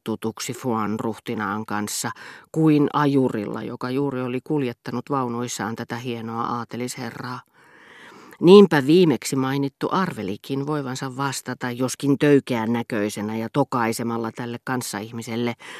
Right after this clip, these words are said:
josta sumun varjolla oli tullut kuin hänen jossakin maailman äärissä,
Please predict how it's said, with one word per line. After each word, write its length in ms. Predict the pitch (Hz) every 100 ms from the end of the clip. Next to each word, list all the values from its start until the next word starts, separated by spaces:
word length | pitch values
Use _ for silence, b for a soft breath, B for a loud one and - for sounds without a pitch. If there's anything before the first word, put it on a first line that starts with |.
| B B B -
josta 280 | 135 -
sumun 440 | 139 156 139 139 131
varjolla 540 | 139 131 131 131 123
oli 220 | 131 131 131
tullut 360 | 127 127 127 -
kuin 240 | 135 127
hänen 520 | 131 127 123 127 -
jossakin 520 | 131 127 135 - 123
maailman 800 | 117 123 131 120 120 117 123 127
äärissä, 680 | 123 123 117 117 110 -